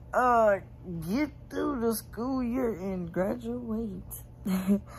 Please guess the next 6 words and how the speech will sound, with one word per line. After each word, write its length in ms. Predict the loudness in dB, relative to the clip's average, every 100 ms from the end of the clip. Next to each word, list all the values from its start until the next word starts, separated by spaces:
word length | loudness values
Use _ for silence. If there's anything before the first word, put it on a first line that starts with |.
| -12 -14 -14 -14 -16 -16 -18
So, 420 | 0 6 6 6 -2 -8 -14 -16 -2
I 80 | 2
hope 180 | 2 2 -12 -16 -10
y'all 320 | -4 -2 -2 -4
enjoyed 880 | -4 -4 -8 -6 -4 -2 -4 -6 -8
my 460 | -8 -6 -6 -8 -8